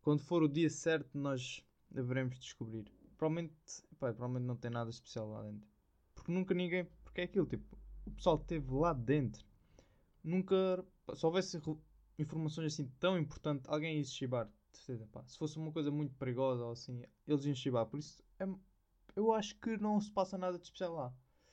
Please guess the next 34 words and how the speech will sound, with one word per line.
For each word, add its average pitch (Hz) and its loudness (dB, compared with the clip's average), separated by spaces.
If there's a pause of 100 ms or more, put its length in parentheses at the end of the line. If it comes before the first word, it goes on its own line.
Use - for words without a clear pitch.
(240)
Assim, 135 -4
tão 165 -2
grave. 139 0 (720)
É 160 -6
que 156 -14
desse 180 -4
pessoal 160 2
todo, 127 -2
nem 170 2
um 196 2
chibou-se. 190 0
Ou 120 -10
seja, - -12
sim, 160 -6
podes 113 -8
perceber 135 -4
que 127 -10
tem 120 -6
aquele 123 -6
voto 127 -2
secreto 135 -4
que 127 -8
nunca 123 -4
podem 120 -2
contar. 120 -6 (760)
Mas, 156 -12
é, 170 -14 (160)
não 175 -10
sei, 180 -8
acho 156 -10
muito, 165 -6 (440)
acho 175 -8
muito 175 -4
estranho. 120 -8